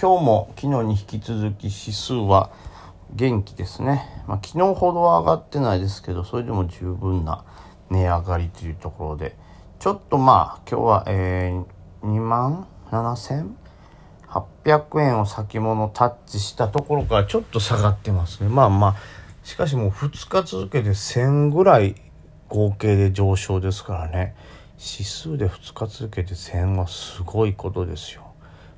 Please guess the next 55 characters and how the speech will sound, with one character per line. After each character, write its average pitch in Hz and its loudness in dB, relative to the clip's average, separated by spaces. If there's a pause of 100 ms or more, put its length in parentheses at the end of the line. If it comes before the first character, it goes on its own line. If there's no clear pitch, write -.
ま 110 -2
あ、 - 0
そ 143 2
れ 160 4
も 143 4
あ - 6
っ 104 -4
て 98 -2
全 110 0
体 120 2
的 117 -8
に 113 0
め 90 0
ち - -4
ゃ 110 0
く - -12
ち - -2
ゃ 127 4
元 135 0
気 98 -10
で - -16
す - -14
ね。 92 -2 (680)
は 87 -2
い。 87 -4
ま 85 0
あ、 - -14
こ 104 -4
う 104 0
い 110 0
う 104 -2
時 104 -2
の 95 2
動 95 -4
き 95 -6
も 90 0
ち 101 -6
ょ - 0
っ - -4 (120)
と 98 2
頭 101 0
に 92 0 (460)
ま 101 0
た 95 -2
イ 98 2
ン 98 4
プ - -6
ッ 107 -2 (100)
ト 95 -4
し - -8
て 98 -2
ま 95 2
す - -10
け 90 0
ど、 85 -4